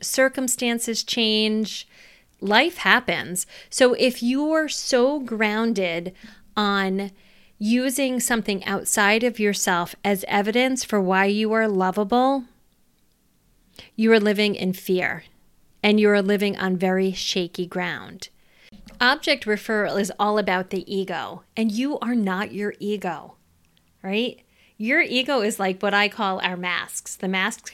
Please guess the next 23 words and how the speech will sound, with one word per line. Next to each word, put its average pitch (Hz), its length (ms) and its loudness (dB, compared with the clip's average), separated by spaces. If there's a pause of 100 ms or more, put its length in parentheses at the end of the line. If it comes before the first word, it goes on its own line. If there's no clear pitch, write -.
(120)
and 190 100 -4
the 185 80 2
role 190 280 -2
that 190 180 -6
we 190 120 -6
play 190 340 -4
when 185 160 -4
we're 180 140 -6
interacting 190 680 -6
in 175 100 -10
society. 175 840 -8 (640)
So 240 260 6
if 240 240 0
you're 277 260 2
operating 285 960 -2
from 277 300 -4
that, 294 540 -4 (1160)
your 269 720 2
moods, 254 760 0
your 214 240 0
view 214 240 2
of 240 140 -2
yourself 247 640 -2